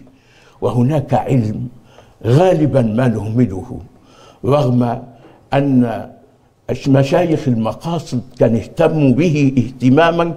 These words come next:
كبيرا، ألا وهو علم الوسائل، وعلم الآليات، وعلم الأدوات،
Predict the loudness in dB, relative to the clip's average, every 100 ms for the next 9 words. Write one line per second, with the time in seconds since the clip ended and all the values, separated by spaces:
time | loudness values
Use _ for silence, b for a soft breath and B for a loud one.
0 | -2 -2 0 -2 -2 -6 -16 B B B
1 | B B 0 2 4 4 4 2 2 2
2 | 0 -2 -4 -4 -6 -4 -6 -6 -14 -16
3 | -20 B B B B -2 0 2 0 0
4 | -2 0 0 0 -2 -6 -8 -20 -20 b
5 | b b -4 0 2 2 2 0 0 0
6 | 2 4 2 -2 -12